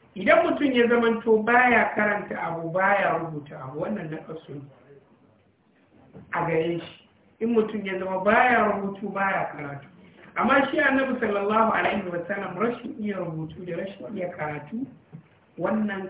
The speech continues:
kamala ce a wajen shi. Saboda inda a ce ya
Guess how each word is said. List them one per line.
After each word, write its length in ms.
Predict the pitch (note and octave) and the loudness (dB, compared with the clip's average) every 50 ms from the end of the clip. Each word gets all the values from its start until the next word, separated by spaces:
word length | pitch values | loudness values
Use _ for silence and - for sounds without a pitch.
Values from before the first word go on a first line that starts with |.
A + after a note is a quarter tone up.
| - - | -10 -8
kamala 720 | D#3 D#3 D#3+ E3+ F3+ F#3+ F#3+ F#3+ F#3 F3 E3+ E3+ E3 D#3+ - - - | -8 -6 -4 -4 -4 -4 -2 -2 0 0 0 0 -2 -4 -6 -8 -10
ce 140 | - F3+ - | -10 -8 -8
a 100 | - D#3 | -6 -6
wajen 380 | C#3+ C#3+ C#3 C3+ C#3+ C#3 C#3 C3+ | -6 -6 -6 -6 -6 -8 -8 -8
shi. 220 | C3 - - - - _ _ _ _ _ _ - - - _ _ - | -10 -14 -20 -20 -20 _ _ _ _ _ _ -20 -20 -20 _ _ -2
Saboda 280 | A3+ A3+ A#3 G#3 A3 A3+ | 2 2 4 4 4 4
inda 300 | C#4 D#4+ F4 F4 D#4+ D4 | 4 2 2 4 4 6
a 240 | C#4 A#3 A3+ A3 A3 | 6 6 4 2 2
ce 160 | - A3+ G#3+ G#3+ | 0 2 4 6
ya 240 | A3 A#3 A#3+ A#3 | 6 6 6 6